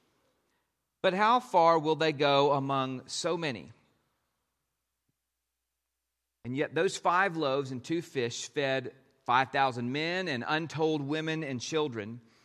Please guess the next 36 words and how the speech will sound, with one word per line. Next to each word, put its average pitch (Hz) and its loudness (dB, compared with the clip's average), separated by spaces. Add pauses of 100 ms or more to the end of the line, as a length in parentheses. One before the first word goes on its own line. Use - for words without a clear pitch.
(320)
And 113 -8
that 175 4
offering 190 -2 (840)
by 127 2
that 127 0
unnamed 202 -4
boy 139 -2 (580)
was 131 -2
a 120 0
gospel 175 0
proclamation 160 -2
because 135 0
people 185 -8
ate. 180 0 (440)
And 120 -6
you 139 -2
know 156 0
what 165 0
they 165 0
said 185 0
after 190 2
that? 196 0
This 147 -8
is 151 -12
what 151 -4
they 147 -6
said 127 -2 (160)
down 123 -4
to 117 -8
verse 123 -6
fourteen. 120 -8 (540)
"Surely 190 0 (360)
this 151 -4
is 156 -4
the 165 -6
prophet - -2